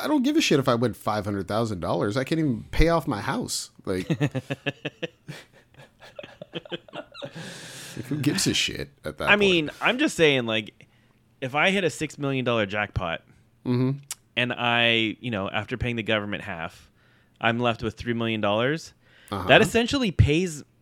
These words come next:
Speaker 2: me personally for, like, the next thirty years of, if, like, if I paid myself what I make now, that's, like, thirty
Speaker 1: Yeah.
Speaker 2: years of salary for me. Like, I don't gotta go back to work if I just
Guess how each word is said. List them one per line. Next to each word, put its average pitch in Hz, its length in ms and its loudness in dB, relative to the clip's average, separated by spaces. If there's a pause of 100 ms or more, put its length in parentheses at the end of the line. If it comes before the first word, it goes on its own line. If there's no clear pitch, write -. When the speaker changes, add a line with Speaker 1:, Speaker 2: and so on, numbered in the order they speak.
Speaker 2:
me 135 420 0
personally 160 680 -6
for, 160 200 -6
like, 123 300 0
the 127 80 -2
next 127 340 -4
thirty 127 280 0
years 113 320 -2
of, 110 160 -6
if, 127 160 -4
like, 127 160 0
if 123 180 -4
I 127 160 2
paid 151 300 -2
myself 120 560 -4
what 113 160 -2
I 110 160 0
make 104 260 -6
now, 101 320 -2
that's, 113 200 -2
like, 143 120 -4
thirty 127 380 -2
Speaker 1:
Yeah. 110 240 -4
Speaker 2:
years 90 240 -6
of 101 180 -8
salary 92 460 -2
for 80 160 -12
me. 55 200 -16 (220)
Like, 139 100 4
I 165 40 8
don't 214 120 6
gotta 220 160 0
go 151 80 -2
back 147 160 0
to 127 80 -4
work 113 260 2
if 98 120 -6
I 120 120 2
just 120 280 -4